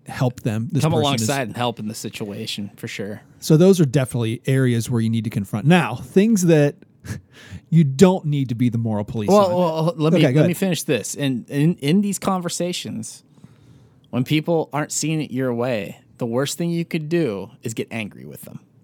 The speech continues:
Speaker 1: Okay,
Speaker 2: And that's
Speaker 1: yeah.
Speaker 2: why, in, even in James, James says, "Be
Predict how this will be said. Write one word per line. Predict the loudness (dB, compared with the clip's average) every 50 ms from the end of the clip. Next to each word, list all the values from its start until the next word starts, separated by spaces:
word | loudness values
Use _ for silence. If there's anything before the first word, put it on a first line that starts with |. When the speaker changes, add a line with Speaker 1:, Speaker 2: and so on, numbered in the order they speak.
| _ _ _ _ -4
Speaker 1:
Okay, | -2 0
Speaker 2:
And | 0
that's | 0 0 0
Speaker 1:
yeah. | 0 0
Speaker 2:
why, | 0 0 -4 -6
in, | -6 -4 -2 -2 -2 -4 -6 -6 -4
even | -2 0 0 2 2 2
in | 2 2 2
James, | 0 0 0 0 -2 -4 -4
James | -6 -6 -6 -6 -6
says, | -6 -6 -6 -6 -8 -10 -10 -10
"Be | -8 -8 -6 -6 -8 -10